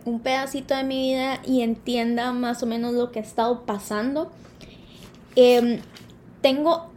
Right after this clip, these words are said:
tantos temas como que puestos ahí para hablar. Eh,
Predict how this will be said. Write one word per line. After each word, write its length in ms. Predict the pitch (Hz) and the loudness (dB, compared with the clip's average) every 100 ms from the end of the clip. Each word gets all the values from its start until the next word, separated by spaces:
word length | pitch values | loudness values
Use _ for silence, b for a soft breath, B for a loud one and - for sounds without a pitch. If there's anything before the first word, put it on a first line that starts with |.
| - | -2
tantos 500 | - 302 311 339 339 | 2 4 4 0 2
temas 360 | - 302 302 - | 0 2 0 -2
como 380 | - 233 220 - | -2 -2 -2 -6
que 560 | - 226 214 202 196 - - - - - - - | 0 4 4 2 -2 -8 -18 -20 -20 -20 -20 2
puestos 480 | 285 285 277 294 294 | 6 6 4 -2 0
ahí 240 | 247 240 | 0 0
para 260 | 240 269 226 | 0 0 2
hablar. 540 | 214 208 208 220 220 - | 4 4 2 0 -4 -2
Eh, 400 | 226 214 214 | 2 4 4